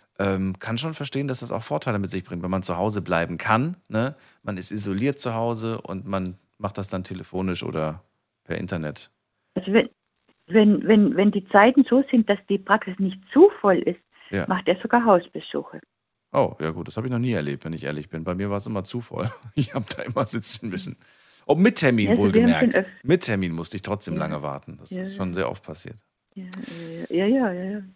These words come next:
Speaker 1: Na gut. Maria, trotzdem, vielen Dank für deine Beispiele. Ich wünsche dir auch einen schönen Abend.
Speaker 2: Ja.
Speaker 1: Pass auf dich auf.
Speaker 2: Gut, danke schön.
Speaker 1: Und bis bald.
Speaker 2: Bis ein anderes
Speaker 1: <laughs> Tschüss.
Speaker 2: Mal.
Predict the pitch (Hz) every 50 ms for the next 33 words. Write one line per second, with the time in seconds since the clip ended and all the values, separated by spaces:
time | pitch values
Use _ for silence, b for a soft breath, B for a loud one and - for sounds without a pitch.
0 | _ _ _ _ _ _ 95 92 90 92 127 131 90 82 - - - _ - 147
1 | 165 151 104 80 - 117 165 - - 92 87 - 208 233 226 220 - 208 - -
2 | 160 151 135 113 104 90 87 - - 104 101 147 214 254 - _ _ - - 135
3 | 127 120 135 127 117 - 117 113 110 85 67 92 98 - - 104 85 64 60 -
4 | - 147 170 269 - - _ _ _ - 117 110 110 98 - 95 85 57 58 67
5 | 85 135 170 _ _ _ _ _ - - 349 339 - - - 294 320 262 - 403
6 | 480 508 - 110 101 120 - - 240 277 262 98 76 - - _ - - - 147
7 | - - 185 247 349 - 392 339 359